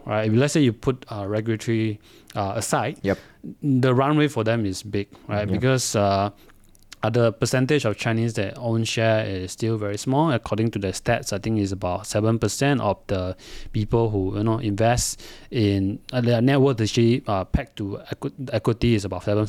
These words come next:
Speaker 1: percent only, and mutual fund, right? But property is above it, sixty-six percent. But you compare with the U S,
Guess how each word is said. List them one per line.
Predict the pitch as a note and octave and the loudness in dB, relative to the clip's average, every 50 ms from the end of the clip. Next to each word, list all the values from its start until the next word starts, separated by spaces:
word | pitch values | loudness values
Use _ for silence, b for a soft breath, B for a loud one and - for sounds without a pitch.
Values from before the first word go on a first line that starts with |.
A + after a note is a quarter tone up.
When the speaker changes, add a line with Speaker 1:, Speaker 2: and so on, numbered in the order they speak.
| - - | -4 -4
Speaker 1:
percent | - G#2 F#2+ - G#2 G2+ | -4 -2 0 0 0 0
only, | G2 F#2 F#2+ F#2+ F#2 | 0 0 -2 -2 -2
and | F#2+ F#2 F#2+ G2 | -4 -4 -4 -2
mutual | G2 G2 F#2+ - G#2+ G2 | 0 0 0 0 -2 -2
fund, | - - F2+ - | -2 -4 -4 -4
right? | F#2 F#2+ G#2+ G#2+ | -4 -6 -4 -2
But | G#2+ G2 - - - - - | -2 -2 -2 -4 -10 -10 -4
property | - C3+ B2 - - D3+ D3 | -2 -2 0 2 2 2 4
is | B2+ | 4
above | A2 G2+ G#2 A#2 G#2+ G2 F#2+ G2 | 2 0 0 -2 -2 -4 -4 -6
it, | G2 G#2+ - | -8 -8 -8
sixty-six | - A2+ G#2+ G#2 - B2 A#2+ | -6 -6 -4 -4 -6 -6 -6
percent. | - G#2 G2 - G2+ G2+ | -6 -6 -6 -4 -2 0
But | A2 A#2 | 2 2
you | B2 | 4
compare | - C3+ C#3 F#3 G3+ | 4 2 4 4 4
with | F#3+ D3+ | 4 2
the | A#2 A2+ A2+ A#2+ | 2 4 4 4
U | C3+ | 4
S, | C3 C3+ C3 - | 4 4 2 -2